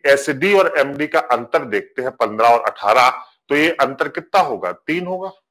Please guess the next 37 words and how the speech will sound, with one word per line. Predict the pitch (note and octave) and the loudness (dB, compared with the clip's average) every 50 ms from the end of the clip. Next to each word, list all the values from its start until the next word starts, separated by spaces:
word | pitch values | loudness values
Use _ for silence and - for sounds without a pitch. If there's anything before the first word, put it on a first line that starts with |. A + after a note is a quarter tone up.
| _ _ _ _ - | _ _ _ _ 2
है | D#3+ F#3+ | 4 4
ना? | F#3+ C3+ - - - - - _ - | 4 4 2 -2 -10 -20 -8 _ 4
और | C#3+ D#3 - - | 4 4 6 6
अगर | D3 D#3 E3 A3 A#3 A#3+ | 6 6 8 8 8 8
ये | A3+ A3 G#3+ G#3 | 8 8 6 6
अंतर | E3+ D3+ D3+ D3 D#3 - F3 E3 D3+ - | 6 4 2 0 0 0 0 0 0 -2
तीन | - D#3 D3+ D3+ C#3+ B2+ | -2 -2 0 0 -2 -2
होगा | A#2 A2+ G#2+ G#2+ C#3+ D#3+ D3 - - - - - _ - | -2 0 2 6 6 8 6 6 4 0 -8 -14 _ 0
तो | D#3 | 2
हम | D3 D#3+ D#3 D3+ - C3+ | 2 2 2 0 0 2
आराम | C3 B2+ B2+ C#3 D#3+ F3+ F#3 F#3 | 4 4 6 6 6 4 4 2
से | - - D#3 C3 | -2 -10 -10 -10
इसको | C3 - - - B2+ | -10 -12 -12 -12 -12
calculate | - - B2 A2+ A2+ - - A2+ B2 E3+ G#3 G3+ - | -8 -4 -4 -4 -4 -4 -4 0 2 2 2 2 0
कर | - C3+ A2+ | -2 -2 -2
सकते | - - A2 - _ _ - G2+ F2+ | -2 -4 -10 -10 _ _ -10 -10 -8
हैं। | E2 G2 G#2+ B2+ C#3 - _ _ | -6 -4 -4 -4 -6 -8 _ _
हाँ, | - G#2+ G2+ F#2+ - - | -2 -2 -2 -2 -2 -4
calculate | - G#2+ G2+ G2 - A#2 C3+ F3 F3 F3 - | -4 -2 -2 -4 -4 -2 0 0 0 0 -2
कर | C#3 | -2
लीजिएगा। | A2+ G#2 G2+ G2 F2 F2+ F#2+ F2+ F#2+ A#2 D3+ F3 - - - - - _ _ _ - | -2 -2 -4 -6 -6 -6 -4 0 2 4 6 6 4 2 -2 -12 -18 _ _ _ 2
कैसे? | G#3+ G3 - - - F3+ - _ _ _ _ _ _ _ | 4 4 4 2 -4 -10 -12 _ _ _ _ _ _ _
मान | C#3+ E3+ F#3 G#3+ | 2 4 6 6
लो | G#3+ F#3+ F#3 F#3 - - - B2 | 6 6 4 2 0 -2 -2 -2
अब | B2 - | -2 -2
हमारे | - C#3 C#3 C#3 C#3 C#3 | 0 0 2 2 2 0
लिए | D3 D3+ C#3+ | -2 -4 -4
clear | - D#3+ E3 F#3 G#3+ A3 | -2 -2 0 2 4 4
हो | A3+ | 4
गया | A3+ G3 C#3 G2+ - - - _ _ _ | 4 4 2 0 0 -2 -10 _ _ _
तो | - C#3 | -2 -2
हम | C#3+ C#3+ | -2 -2
सीधे | C#3 - C#3+ C3+ B2 B2 | -4 -6 -6 -6 -4 -6
कहेंगे | A#2+ A#2 G2+ G#2+ A2 C3 C3+ C3+ C3+ - | -6 -4 -4 -6 -6 -6 -6 -8 -6 -4
एसडी | A2+ A2 - - - B2 A#2+ C#3 F#3 E3+ C#3+ - _ _ _ - | -6 -6 -6 -6 -10 -10 -6 -4 -4 -6 -6 -10 _ _ _ -6
minus | G2+ F#2+ F#2+ G2 F#2 F#2+ G2 G2 - - - _ _ - | -4 -4 -4 -4 -6 -8 -8 -10 -10 -12 -16 _ _ -4
एमडी | A2+ A#2 B2 C3+ C#3 C#3+ F3 D#3+ A2+ - - | -4 -2 -4 -4 -4 -2 -2 -2 -2 -4 -10